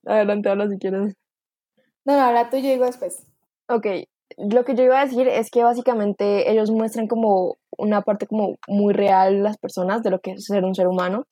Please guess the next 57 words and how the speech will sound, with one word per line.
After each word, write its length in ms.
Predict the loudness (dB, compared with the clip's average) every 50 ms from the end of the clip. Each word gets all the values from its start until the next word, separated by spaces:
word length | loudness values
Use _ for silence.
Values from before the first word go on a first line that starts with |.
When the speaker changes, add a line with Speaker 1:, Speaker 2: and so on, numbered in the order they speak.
| -20 -20 _ -20 -20 _ _
Speaker 1:
Muestran 280 | -2 -2 -2 0 2 2
a 60 | 4
los 140 | 4 2 2
villanos 360 | 0 0 0 0 0 0 -2
como 220 | -2 0 0 2 2
villanos 400 | 2 2 2 0 0 -2 -2 -2
y 60 | 0
a 180 | 0 2 2
los 360 | 2 0 0 0 -2 -4 -4 -4
héroes 200 | -4 -4 -4 -4
como 240 | -4 -4 -2 0
héroes, 320 | 0 0 0 -2 -4 -4 -8 _ _ _ _ _ _ _ _ _
pero 720 | -2 0 2 2 2 2 2 2 2 2 4 2 2 2 0
a 80 | 0
partir 260 | 2 0 0 0 0 -2
de 100 | 0 0
que 80 | 2
tú 100 | 2 0
empiezas 240 | 0 0 -2 0 2
a 100 | 2 2
ver 80 | 4 2
la 80 | 2 0
historia, 280 | -2 -2 -2 -2 -2
tú 140 | 0 0 0
ves 160 | 0 0 -2 0
que 180 | 0 0 0 0
no 260 | 0 0 0 0 0
todo 440 | 0 2 4 4 6 4 4 4 2
es 280 | 0 -2 -4 -10 -20 _ _ -4
así 280 | -4 -4 -4 -4 -4
cien 180 | -4 -4 -4 -4
por 160 | -4 -6 -4
ciento. 240 | -2 -2 -2 -2 -2
Tú 100 | -2 -4
empiezas 360 | -4 -2 -2 0 0 0 2
a 60 | 2
darte 280 | 2 2 2 0 -2 -4
cuenta 320 | -2 0 0 2 2 2
de 100 | 0 0 0
por 220 | 0 -2 -2 -2 -2
qué 160 | 0 2 2
los 160 | 2 2 2
villanos 560 | 2 2 2 2 2 2 2 0 -2 -2 -4 -2 0
hacen 420 | 0 0 0 -2 -4 -2 -2 -2
las 140 | -2 -2 -2
cosas 200 | 0 0 0 0
así 180 | 0 -2 -6 -6 -6
y 60 | -4
te 80 | -4
empiezas 280 | -4 -4 -4 -6 -4 0
a 40 | 0
dar 160 | 0 0 0
cuenta 260 | 0 -2 -2 -2 -4
como 280 | -4 -4 -4 -4 -6 -8
de 180 | -8 -4 -2 0
la 100 | 0 2
realidad, 420 | 2 2 0 2 2 2 2 0